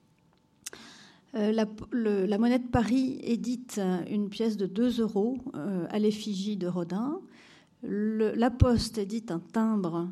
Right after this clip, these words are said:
euh, pour cette, euh, <clears throat> pour cette occasion qui sortira, lui, en septembre. Et, euh, pourquoi,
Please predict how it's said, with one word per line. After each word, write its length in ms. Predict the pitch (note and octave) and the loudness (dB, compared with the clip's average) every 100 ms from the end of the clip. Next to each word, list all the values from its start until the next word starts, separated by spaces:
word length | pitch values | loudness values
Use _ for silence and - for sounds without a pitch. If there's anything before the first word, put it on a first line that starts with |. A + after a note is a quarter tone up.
| F#3 - - - _ | -8 -20 -20 -20 _
euh, 920 | G#3 F3 E3 D#3 D#3+ - - - - F#2 F2+ - | -8 -4 -4 -6 -8 -10 -10 -10 -12 -14 -16 -20
pour 400 | - A3+ G#3 F#3+ F3 - | -4 -2 0 0 -2 -6
cette, 420 | - G3 G3 - | -8 -8 -6 -4
euh, 640 | F3+ E3 D#3 D#3 E3 C#4+ - - | -2 -2 -4 -6 -8 -8 -10 0
<clears throat> 440 | D4+ C4+ G3+ D#3+ - | 4 6 6 2 -4
pour 140 | G#3+ | -4
cette 200 | G#3 G3+ | -2 0
occasion 460 | F#3+ F#3+ F#3 A3 C#4 | 0 2 2 2 0
qui 140 | C4 | -2
sortira, 500 | - G#3 - G3 G3 | -6 -10 -8 -4 -4
lui, 260 | G3 G#3+ F3 | -2 -2 -2
en 80 | |
septembre. 800 | E3 - G3 - B3 G4 C4+ G3 F#3+ - - - - - - - - - - | -4 -6 -8 -6 -8 -6 -4 -4 -6 -16 -20 -20 -20 -20 -20 -20 -20 -8 0
Et, 460 | C4 C4+ B3+ - - | 2 2 0 -4 -4
euh, 600 | G3+ F#3+ F#3 F3+ F3+ E3+ G#3 | 0 2 2 0 -2 -4 -2
pourquoi, 760 | C4+ - - C4+ D4+ D#4 C#4 | 0 0 2 4 4 2 -2